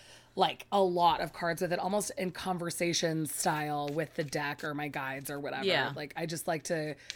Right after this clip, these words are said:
Speaker 1: sort of have it be a talking back and forth sort of thing.
Speaker 2: Yeah.
Speaker 1: Um, which I found pretty helpful, but it is hard to stop once you've started and then all of a sudden you have, like, seventy cards out,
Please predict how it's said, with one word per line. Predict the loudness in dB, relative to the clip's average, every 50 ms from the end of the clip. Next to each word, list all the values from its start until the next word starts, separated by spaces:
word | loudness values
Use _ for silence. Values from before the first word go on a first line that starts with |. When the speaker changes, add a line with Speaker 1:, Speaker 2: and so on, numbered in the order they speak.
| -12 -14 -20 -14 -6
Speaker 1:
sort | -2 2 2 2
of | 2 2 -2 -4 -2
have | 0 2 2 2 2
it | 0 -4 -4 -4
be | -2 0 0 2
a | 2 0 0 -2 -4 -6 -10 _ -20 -20 _ _ _ _ _ _ -6
talking | 0 4 4 4 4 4 2 2 4
back | 4 4 4 4
and | 0 -6
forth | -6 -4 -2 -2 -2 -2 -4
sort | -6 -4 -2 -2 -2
of | -2
thing. | 0 2 2 2 2 0 -2 -2 -4 -6 -12 -14 -10
Speaker 2:
Yeah. | -6 -4 -2 2 4 6 8 8 8 8 6 4
Speaker 1:
Um, | 0 -4 -4 -6 -8 -12 -14 _
which | -2 0 4 8
I | 10 8 8
found | 10 8 6 6 6 4
pretty | 2 2 2
helpful, | 4 4 2 4 4 4 4 4
but | 6 4 4 6
it | 6
is | 6 4 4
hard | 6 6 6 6 6
to | 4 0 -2
stop | 0 2 4 6 6 6 6 6
once | 4 2 2 0
you've | -2 -4 -2
started | 0 2 4 4 6 4 4 4
and | 4 2
then | 4
all | 4 6 4 4
of | 4
a | 2
sudden | 2 2 2 2 2
you | 2 2
have, | 2 2 2 2
like, | 2 0 0 0
seventy | 2 4 4 4 4 2 0 0 -2
cards | 0 0 0 2 2 0 0 -2 -4
out, | -4 -2 0 2 2 0